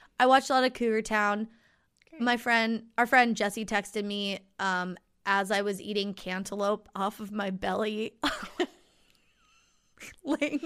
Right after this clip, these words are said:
Speaker 1: on the couch.
Speaker 2: You don't even wanna know the things I've done lately. So
Speaker 1: It's, yeah, it's, uh,
Speaker 2: don't even, don't even feel bad, man.
Speaker 1: I didn't even get up to get the cantaloupe. I said, "Pete, <laughs> can you give me the cantaloupe out of the fridge?"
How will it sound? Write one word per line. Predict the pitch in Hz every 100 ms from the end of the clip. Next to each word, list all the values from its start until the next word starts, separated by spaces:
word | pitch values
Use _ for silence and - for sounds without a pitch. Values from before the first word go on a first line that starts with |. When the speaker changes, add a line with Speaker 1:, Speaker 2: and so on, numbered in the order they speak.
| 302
Speaker 1:
on | 262
the | 262
couch. | 226 - 226 226
Speaker 2:
You | 226 220
don't | 254 302
even | 294 233
wanna | 190 180
know | 160 147
the | 151
things | - 139 139
I've | 143 139 135
done | 131 131
lately. | 127 - 139 151
So | - -
Speaker 1:
It's, | 277 - - - _
yeah, | 240 233 185 170 - _
it's, | 277 370 -
uh, | 415 403 339 277 240
Speaker 2:
don't | 156
even, | 151 147 156
don't | - 180
even | 180 165
feel | 151 135
bad, | 135 139
man. | 139 139 147 196 _ - -
Speaker 1:
I |
didn't | 226 349
even | 262 220
get | 190
up | 196
to | -
get | -
the | -
cantaloupe. | 190 175 180
I | 208
said, | 208 202 190
"Pete, | 349 349 392 370 294 -
<laughs> | 330 - 403 349
can | - 330 -
you | 359 -
give | - 440
me | 453 427
the | 427 - -
cantaloupe | - 247 233 - - - - _ - -
out | 269
of | -
the | 277
fridge?" | - - -